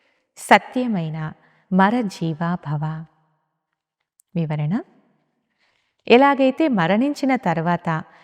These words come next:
శరీరాన్ని సంస్కారం చేస్తారో, అప్పుడు శరీరం యొక్క నామరూపాలు సమాప్తమైపోతాయో, అలా పిల్లలైన మీరు ఎప్పుడైతే మరజీవగా అవుతారో,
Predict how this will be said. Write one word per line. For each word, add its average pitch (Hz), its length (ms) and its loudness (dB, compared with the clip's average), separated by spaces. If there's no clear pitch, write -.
శరీరాన్ని 254 680 2
సంస్కారం 220 760 -2
చేస్తారో, 165 520 -4
అప్పుడు 247 280 4
శరీరం 247 640 2
యొక్క 202 260 0
నామరూపాలు 175 1000 0
సమాప్తమైపోతాయో, 180 1400 0
అలా 262 200 6
పిల్లలైన 254 640 0
మీరు 165 440 -4
ఎప్పుడైతే 269 560 4
మరజీవగా 240 880 0
అవుతారో, 165 720 -2